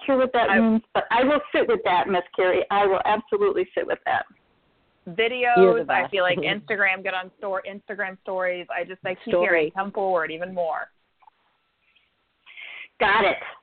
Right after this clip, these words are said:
Speaker 2: You
Speaker 1: You
Speaker 2: are
Speaker 1: got
Speaker 2: the
Speaker 1: it, baby.
Speaker 2: All right,
Speaker 3: <laughs> Lots
Speaker 2: Sue,
Speaker 3: of love
Speaker 2: thanks
Speaker 3: to
Speaker 2: for
Speaker 3: you,
Speaker 2: calling.
Speaker 3: sweetie.
Speaker 1: Thank
Speaker 2: Bye-bye.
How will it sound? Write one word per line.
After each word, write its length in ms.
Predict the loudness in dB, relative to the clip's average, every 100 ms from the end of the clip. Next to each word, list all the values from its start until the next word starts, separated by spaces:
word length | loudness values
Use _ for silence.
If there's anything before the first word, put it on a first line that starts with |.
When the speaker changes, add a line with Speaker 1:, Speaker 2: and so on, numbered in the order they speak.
| 0
Speaker 2:
You 80 | 6
Speaker 1:
You 100 | 6
Speaker 2:
are 120 | 6
Speaker 1:
got 240 | 4 2
Speaker 2:
the 140 | 2 0
Speaker 1:
it, 100 | 2
baby. 480 | 2 4 4 2 -2 _ -8 -8 -10 -20 _ _ _ 0 2 4
Speaker 2:
All 200 | 4 4
right, 180 | 4 4
Speaker 3:
<laughs> 40 |
Lots 200 | 4 2 2
Speaker 2:
Sue, 60 |
Speaker 3:
of 60 | 2
love 220 | 2 0 0
Speaker 2:
thanks 0 |
Speaker 3:
to 40 |
Speaker 2:
for 40 | -4
Speaker 3:
you, 120 | 2
Speaker 2:
calling. 240 | 2 2 0
Speaker 3:
sweetie. 240 | -4 -10 _ _ _ _ _ _ _ _ _ _ _ -14 -12 -2
Speaker 1:
Thank 300 | 2 4 4
Speaker 2:
Bye-bye. 420 | 4 4 6 4